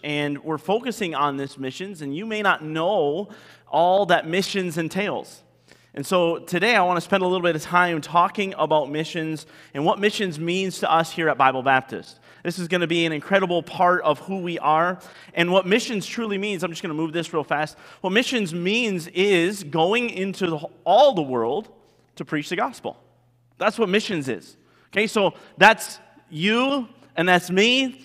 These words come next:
and that's the Dinsmores, and that's gonna be all kinds of different people that we bring in to Bible Baptist Church, because that is the goal of Bible Baptist Church, to seek Christ and to share hope.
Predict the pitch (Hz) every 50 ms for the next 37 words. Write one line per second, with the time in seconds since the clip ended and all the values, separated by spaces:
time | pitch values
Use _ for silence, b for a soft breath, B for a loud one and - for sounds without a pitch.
0 | B B - 170 175 170 - 175 156 147 175 208 226 233 208 202 226 233 240 254
1 | 254 254 202 180 165 175 175 - - 202 190 180 185 185 - 180 202 226 233 -
2 | - 214 226 233 240 247 233 190 220 202 214 202 208 180 160 196 240 269 254 -
3 | 185 185 196 190 B B B B - 185 180 185 214 214 185 151 143 170 190 208
4 | 233 233 220 214 202 208 226 262 262 208 175 185 202 220 214 180 - 196 175 185
5 | 185 190 185 180 175 180 175 165 170 165 160 - 285 262 190 160 - 175 165 208
6 | 190 170 143 B B B B B 147 202 233 240 226 208 233 233 226 180 165 165
7 | 208 190 160 196 220 247 233 202 185 180 208 196 - 175 160 147 160 160 175 185
8 | 202 175 180 175 185 180 180 165 - - 170 131 - - - 151 - - - -
9 | 240 269 269 - - - 240 247 196 160 170 220 262 226 - - - - b b
10 | b b b b b b b b b b - 175 180 180 180 170 - 196 175 165
11 | 175 208 233 196 - -